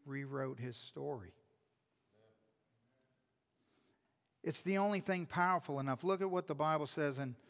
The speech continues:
the second chapter of Titus. "For by grace, the grace of God has appeared, bringing salvation for all men, training us to renounce ungodliness and worldly passions and to live self-controlled, upright, and godly lives in this present age."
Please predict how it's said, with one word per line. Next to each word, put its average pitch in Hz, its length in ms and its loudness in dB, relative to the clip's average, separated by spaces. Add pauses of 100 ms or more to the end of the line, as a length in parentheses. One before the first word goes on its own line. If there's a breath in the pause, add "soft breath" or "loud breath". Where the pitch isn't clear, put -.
(540 soft breath)
the - 80 -6
second 147 380 0
chapter 147 440 0
of 120 120 -4
Titus. 143 400 2
"For 175 180 0
by 156 220 8
grace, 165 720 4 (360 soft breath)
the 147 100 2
grace 180 440 4
of 165 140 0
God 175 280 4
has 165 140 0
appeared, 180 420 2
bringing 160 300 0
salvation 160 720 2
for 156 240 2
all 170 240 6
men, 170 280 2
training 196 680 2
us 220 300 2 (300 loud breath)
to 160 100 2
renounce 151 500 4
ungodliness 175 800 4
and 147 140 -6
worldly 156 340 2
passions 160 480 -2
and 156 160 -6
to 147 160 0 (280 loud breath)
live 147 260 6
self-controlled, 160 880 0
upright, 156 480 2
and 143 100 -6
godly 143 380 2
lives 151 360 0
in 147 120 -6
this 135 120 -6
present 143 400 -4
age." 117 360 -8